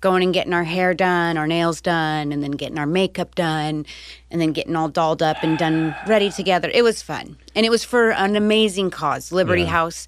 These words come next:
Speaker 1: Hats off to you guys. That was amazing.
Speaker 2: Good. See, you guys have to go do your hair and your makeup and your nail. Me, I jump in the shower, I'm done.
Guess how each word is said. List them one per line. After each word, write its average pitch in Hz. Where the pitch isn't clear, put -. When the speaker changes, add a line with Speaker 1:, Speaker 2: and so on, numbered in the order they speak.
Speaker 1:
Hats 190
off 165
to -
you 156
guys. 147
That 151
was 139
amazing. 131
Speaker 2:
Good. 92
See, 151
you 160
guys 185
have 143
to 110
go 113
do 98
your 107
hair 110
and 123
your 135
makeup 110
and 131
your 143
nail. 110
Me, 190
I 185
jump 156
in 160
the 131
shower, 135
I'm 120
done. 95